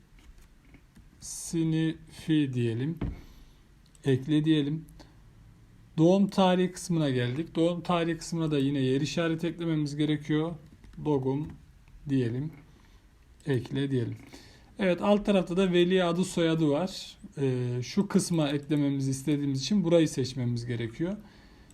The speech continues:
Yine buradan yazı tipini büyütebiliriz, kalın yapabiliriz, eğik yapabiliriz. Ee, bu bizim isteğimize bağlı bir şey. Yani düzenlemeyi burada yapacağız. Excel'den direkt kopyalayıp,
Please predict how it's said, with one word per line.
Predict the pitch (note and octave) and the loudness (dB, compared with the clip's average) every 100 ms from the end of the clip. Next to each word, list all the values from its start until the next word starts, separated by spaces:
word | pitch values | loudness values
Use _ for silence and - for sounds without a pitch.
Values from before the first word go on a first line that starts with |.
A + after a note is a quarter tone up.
| - | -4
Yine | E3+ F#3+ | 0 2
buradan | F#3+ G3 | 2 2
yazı | F#3 E3+ E3+ F#3 | 2 2 0 -2
tipini | - - F#3 F3 F3 | -6 -4 0 0 0
büyütebiliriz, | D#3+ F3 E3+ F3 D#3+ E3 E3 E3 - | 0 0 0 0 0 0 0 -2 -2
kalın | D#3 D#3+ | -2 0
yapabiliriz, | D#3+ D#3+ E3+ D#3+ D#3+ D#3+ D#3+ - - | 0 -2 -2 -2 0 0 -2 -4 -2
eğik | D3 D#3 D#3 | 2 2 0
yapabiliriz. | E3 E3 D#3+ D#3 D#3+ D#3+ - - - - - - - - - F3 | -4 0 -2 0 0 -2 -4 -12 -18 -20 -20 -20 -20 -20 -14 -4
Ee, | C3+ D3 | -2 0
bu | F#3 | -2
bizim | D3+ F3 F3+ | -2 -2 -2
isteğimize | - D#3+ D3+ D3 D3 | -2 0 0 0 0
bağlı | B2+ A2+ A#2 | 0 -2 -4
bir | A2+ | -6
şey. | - F#3 | -6 -4
Yani | A3 E3 C3+ | -2 0 0
düzenlemeyi | D3 E3 E3+ F3 F#3 E3+ | 2 2 2 2 2 2
burada | F3 D3 | 2 2
yapacağız. | B2 B2+ A#2+ A#2+ | 0 0 -2 0
Excel'den | C#3+ C#3+ D3+ D3 D3+ D3 | -2 0 0 2 0 0
direkt | D3+ C#3+ - - | 0 -2 -8 -8
kopyalayıp, | D3+ D3 D3+ D3 E3 - | -6 -4 0 0 -2 -6